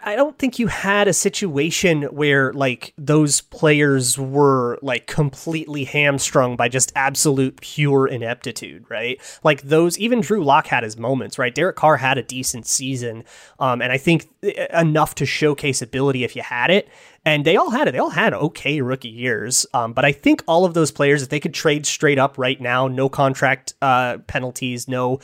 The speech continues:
uh, you know, draft penalties or anything like that. I think if you asked all three of those G Ms, "Would you trade your guy for Justin Jefferson today, right now, no strings attached?" I think they'd all say yes. And the last one that I'm gonna talk about today comes from J M S E Quits,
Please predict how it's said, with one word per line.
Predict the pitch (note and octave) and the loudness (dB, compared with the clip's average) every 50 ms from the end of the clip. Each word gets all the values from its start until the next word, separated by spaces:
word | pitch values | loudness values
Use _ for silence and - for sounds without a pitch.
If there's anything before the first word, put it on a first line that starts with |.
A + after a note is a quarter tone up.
| - - - - - - _ _ | -10 -20 -20 -20 -20 -20 _ _
uh, | D#3 C3+ B2+ B2+ | 2 4 4 4
you | B2+ B2+ B2+ | 4 2 0
know, | B2 | 0
draft | A#2+ - C#3+ C3+ B2+ - - | 2 2 2 2 2 0 0
penalties | - C#3 C3 B2+ - C3+ B2 | 0 0 0 -2 -2 -2 0
or | C3 | 0
anything | B2+ B2+ A#2+ - C#3 | 0 0 -2 -2 -2
like | C3+ B2 B2 A#2+ - - | 0 0 -2 -2 -2 0
that. | C3 B2+ C3+ - - | 2 2 2 2 2
I | D3 E3+ | 0 0
think | F#3 - G3+ F#3 E3 | 2 2 2 0 0
if | C#3+ | 0
you | D3+ C#3+ | 2 2
asked | C#3 C3+ - - | 2 2 0 0
all | D3+ D3+ D#3+ | 2 2 2
three | - - D#3+ D3+ D3+ | 2 -2 -2 0 0
of | C#3+ B2+ | 0 2
those | C3 C3+ C3 A#2 - | 2 0 0 0 -2
G | - C3 B2 A#2 | -6 -4 -2 -2
Ms, | A#2 A#2 B2+ C#3+ D#3+ - - - _ _ _ _ _ _ - | 0 0 0 0 2 0 0 0 _ _ _ _ _ _ 2
"Would | C#3 D#3 C#3+ | 2 2 4
you | D#3+ E3 | 2 0
trade | D#3 - - C#3+ C#3+ C#3 B2+ | 0 2 2 2 2 2 2
your | C3+ C#3 C#3+ C3+ | 2 2 4 4
guy | C3+ C3 C3 | 4 2 2
for | - C#3+ | 0 0
Justin | B2 B2+ B2 - - C3+ | 0 0 0 0 -2 0
Jefferson | B2 C3 B2 - C#3+ - - C#3 B2+ - | 0 0 2 2 2 2 2 0 -2 -2
today, | - E3 D#3+ C#3+ C3+ C3 B2+ B2 | -2 0 2 4 4 4 4 4
right | B2 C3 C3+ C#3+ D3 | 4 2 2 2 0
now, | C#3 B2+ B2 | -4 -6 -4
no | A#2+ A#2+ B2 C3+ | -2 0 0 0
strings | - - - D3 C#3+ C#3 C3 | 0 2 2 2 2 2 2
attached?" | B2+ - - C#3 C#3+ E3+ - - - - | -2 -2 -2 -2 -2 -2 -2 -6 -6 -6
I | - | -6
think | A#2 - - - D#3 D#3+ D3 - | -6 -6 -2 0 0 0 0 0
they'd | - C#3+ C#3 C#3 | 0 0 2 2
all | - C3 A#2+ B2+ | 0 -2 -4 -2
say | - - - - A2+ A2 G#2+ | 0 0 0 0 -2 -4 -8
yes. | A#2+ A2+ G#2 A2+ G#2+ - - - - - - - - - - - - _ | -10 -6 -6 -4 -2 -2 -2 -2 -2 -6 -14 -20 -20 -20 -20 -20 -10 _
And | C3 C3+ C3+ C3+ A#2+ | 0 2 2 2 2
the | B2+ C3+ C#3 C3+ | 0 -2 -2 -2
last | C3 C3+ D3+ G3+ B3 C#4+ - - | 0 0 2 2 2 0 0 0
one | G3+ A3 B3+ C4 G3+ | 2 2 4 4 2
that | C#3 C3+ | 0 -2
I'm | C3+ | -2
gonna | D3+ D#3 D3 | -2 -2 -2
talk | - - D3+ D#3 - | 0 0 0 0 0
about | D#3+ C3+ C#3 C#3+ D3+ - | -2 -2 0 0 0 -2
today | - - C3 D#3 D3 C#3+ C#3 | -4 -6 -2 0 2 2 2
comes | C#3 - D3 C#3 - - | 2 0 0 -2 -2 -2
from | - D3 C3+ C3+ C#3 | 0 0 0 0 0
J | C3+ D3+ G3+ A#3+ B3+ A3+ | 2 4 4 4 6 4
M | A3 G3 F#3+ | 2 2 2
S | - A#3 - - | 2 2 2 2
E | A#3+ A3+ G3 | 2 0 -2
Quits, | - - B3+ - - - - | 0 0 0 2 2 0 -2